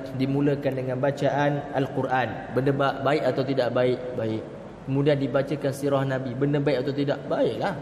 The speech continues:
Nak ajar kat orang tentang sirah Nabi. Kemudian dibacakan, disampaikan ceramah, puji Nabi sallallahu alaihi wasallam, tambahkan cerita pada Nabi. Baik atau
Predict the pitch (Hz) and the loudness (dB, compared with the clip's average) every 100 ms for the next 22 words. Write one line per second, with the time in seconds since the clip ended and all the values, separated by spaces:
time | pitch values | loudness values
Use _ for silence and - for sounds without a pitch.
0 | - - 113 139 143 143 127 151 143 143 | -10 -10 -4 0 2 2 2 2 2 -2
1 | - 143 139 143 143 139 - - - 135 | -2 -2 0 -2 -2 -4 -4 -10 -10 -4
2 | 139 143 151 147 139 143 143 143 160 143 | 0 4 4 4 2 2 2 2 0 2
3 | 147 127 143 135 139 139 135 139 135 143 | 0 0 -2 -2 -2 0 0 0 0 2
4 | 147 151 131 - 151 143 147 143 139 139 | 2 2 0 0 -2 0 0 0 0 -2
5 | 139 139 139 139 143 131 143 139 139 139 | 0 0 2 2 2 2 0 0 0 -2
6 | 139 127 139 143 143 143 139 139 147 139 | -2 0 0 0 0 0 -4 -2 -2 2
7 | 139 139 139 131 - - 135 165 147 | 2 2 0 -2 -6 -4 0 4 4